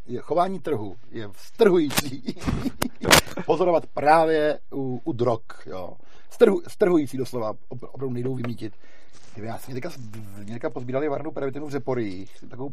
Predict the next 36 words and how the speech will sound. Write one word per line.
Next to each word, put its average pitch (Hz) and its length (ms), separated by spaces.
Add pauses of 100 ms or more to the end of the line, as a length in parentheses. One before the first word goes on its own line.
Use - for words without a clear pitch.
ale 131 100
fakt 117 100
jako 131 140
zku-, - 460
fakt - 240
jako 151 160
jsem 151 140 (100)
čuměl, 165 360
kam 131 140
až 127 80
jako, 135 200 (480)
prostě 113 380
to 110 100
je 110 100
fascinující 156 800
pozorovat, 120 380
jak 123 100 (140)
trh 127 180 (160)
je 120 220
ekonomika, 123 420
jak 123 120
je 135 60
nekompromisní, 127 800
jak, 110 180 (540)
eh, 123 220
teď 123 140
je 127 60
Brazílie 139 280
mimochodem 143 220
jednička 139 240
v - 20
dovozu 131 200
kokainu 139 320
do 139 80
Evropy, 123 520
jak, 117 180